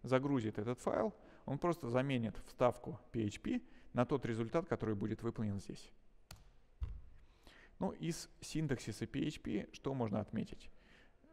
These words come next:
М, язык развивался стихийно, и, надо сказать, здесь о стройности языка программирования никто не думал.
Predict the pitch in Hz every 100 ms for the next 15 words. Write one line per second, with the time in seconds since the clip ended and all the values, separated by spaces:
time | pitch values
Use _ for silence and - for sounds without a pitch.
0 | - - 196 123 120 127 151 160 160 -
1 | - - - - 113 127 131 120 - -
2 | - - 196 202 139 107 107 123 113 -
3 | 120 110 123 117 - - 120 110 - 127
4 | 117 - 123 117 113 123 - 120 123 151
5 | 165 127 117 110 - 127 123 110 -